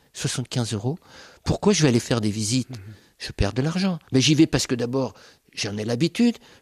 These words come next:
Speaker 1: parce que je peux pas abandonner mes, les, les, les, les patients qui ont maintenant quatre-vingts ans, quatre-vingt-dix ans, qui peuvent plus se déplacer. Et puis aussi parce que dans mon ouvrage, ça, je crois que ça se voit.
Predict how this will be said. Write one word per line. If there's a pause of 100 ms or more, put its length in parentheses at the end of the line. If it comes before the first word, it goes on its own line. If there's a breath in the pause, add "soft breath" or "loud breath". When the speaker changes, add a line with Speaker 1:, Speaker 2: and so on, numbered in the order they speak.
Speaker 1:
parce
que (380 loud breath)
je
peux
pas
abandonner
mes, (280 loud breath)
les,
les,
les,
les
patients (100)
qui
ont
maintenant
quatre-vingts
ans,
quatre-vingt-dix
ans,
qui
peuvent
plus
se
déplacer. (520 loud breath)
Et
puis (160)
aussi
parce
que
dans
mon
ouvrage, (280 loud breath)
ça,
je
crois
que
ça
se
voit.